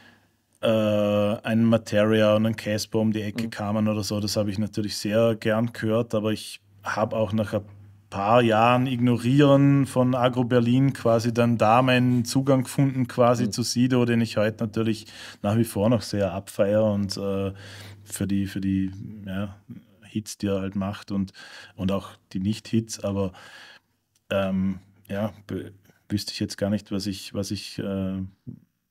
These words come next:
Speaker 1: speziell erwähnen möchte eigentlich da in die Richtung.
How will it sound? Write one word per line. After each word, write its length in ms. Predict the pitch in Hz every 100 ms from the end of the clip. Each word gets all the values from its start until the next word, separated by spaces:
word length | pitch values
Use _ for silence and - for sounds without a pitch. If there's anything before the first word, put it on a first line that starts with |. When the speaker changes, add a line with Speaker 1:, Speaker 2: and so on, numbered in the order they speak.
| _ _ _ _ _ _ -
Speaker 1:
speziell 520 | - 92 - 98 104
erwähnen 500 | 92 90 101 110 98
möchte 400 | 92 95 - 107
eigentlich 300 | 98 98 95
da 200 | 95 95
in 120 | 98
die 80 | 98
Richtung. 560 | 98 104 - 104 110